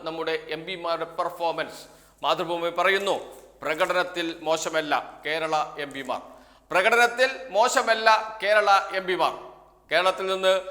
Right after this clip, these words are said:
ജയിച്ചു പോയ എം പിമാരുടെ എണ്ണം എത്രയാണ്? ഇരുപതാണ്. അതിൽ യു ഡി എഫ് എം പിമാർ എത്രയാണ്? പതിനെട്ടാണ്. പത്തൊൻപതാണ് ജയിച്ചത്. പിന്നീട് കേരള കോൺഗ്രസ് മാണി ഗ്രൂപ്പ് എൽ ഡി എഫിൽ വന്നു.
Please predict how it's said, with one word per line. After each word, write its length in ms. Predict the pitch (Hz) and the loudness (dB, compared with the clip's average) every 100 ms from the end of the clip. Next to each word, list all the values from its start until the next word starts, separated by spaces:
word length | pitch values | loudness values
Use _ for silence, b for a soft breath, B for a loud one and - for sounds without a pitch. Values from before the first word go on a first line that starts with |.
| - - | -14 -2
ജയിച്ചു 280 | 175 190 202 | 0 0 0
പോയ 360 | 185 190 190 - | 2 4 4 2
എം 180 | 180 185 | -4 -4
പിമാരുടെ 380 | 185 190 190 | 0 4 4
എണ്ണം 320 | 185 180 190 185 | 2 0 0 0
എത്രയാണ്? 420 | 190 190 190 190 - - - - | 4 4 4 0 -6 -18 -20 -8
ഇരുപതാണ്. 560 | 170 196 190 185 185 190 185 | 0 4 6 6 4 -2 -4
അതിൽ 200 | 175 180 | -4 -4
യു 140 | 180 | -4
ഡി 100 | 190 | 0
എഫ് 300 | 190 185 190 185 | -2 -2 -6 -6
എം 140 | 185 | -6
പിമാർ 280 | 190 190 190 | -2 0 2
എത്രയാണ്? 520 | 185 190 190 185 185 180 - - | 0 0 2 2 0 -4 -16 -4
പതിനെട്ടാണ്. 540 | 175 180 175 170 131 - - - | -2 0 2 2 0 -2 -16 -12
പത്തൊൻപതാണ് 560 | 143 202 196 190 185 185 | -8 -6 -4 2 4 4
ജയിച്ചത്. 480 | 185 180 190 185 180 | -2 -2 -2 -4 -6
പിന്നീട് 640 | - - - 175 185 185 | -12 -20 -6 -2 -2 -2
കേരള 260 | 180 196 | 0 0
കോൺഗ്രസ് 360 | 190 185 185 180 | 0 -2 -4 -2
മാണി 220 | 175 196 | 0 0
ഗ്രൂപ്പ് 520 | 185 190 - 180 175 | -2 -6 -4 -8 -2
എൽ 120 | 185 175 | -4 -2
ഡി 60 | |
എഫിൽ 240 | 185 185 170 | -4 -2 -4
വന്നു. 420 | 156 123 - | -4 -6 -16